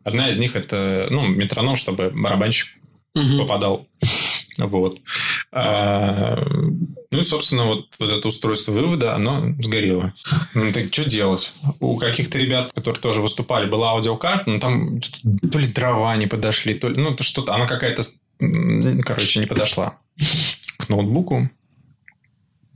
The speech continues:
Speaker 1: И в итоге, э, мы поставили... у меня был проект,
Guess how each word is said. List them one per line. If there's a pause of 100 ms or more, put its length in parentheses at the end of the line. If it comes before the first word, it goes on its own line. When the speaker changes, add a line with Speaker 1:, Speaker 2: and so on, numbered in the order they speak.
(1080)
Speaker 1:
И
в
итоге,
э,
мы
поставили...
у
меня
был
проект,